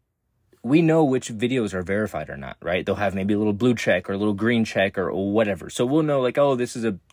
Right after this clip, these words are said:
a, uh, a real A I, or th-, I mean, this is a real video, or this is a deep fake, right? So we'll just, we'll be able to know. And people are gonna want that, that level of, well, I guess, authenticity,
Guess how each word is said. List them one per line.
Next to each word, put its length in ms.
a, 280
uh, 180
a 100
real 360
A 180
I, 180
or 100
th-, 140
I 40
mean, 140
this 180
is 60
a 60
real 380
video, 320
or 40
this 200
is 80
a 60
deep 300
fake, 380
right? 180
So 120
we'll 100
just, 160
we'll 160
be 80
able 120
to 40
know. 300
And 120
people 240
are 80
gonna 160
want 460
that, 300
that 300
level 500
of, 520
well, 240
I 100
guess, 240
authenticity, 960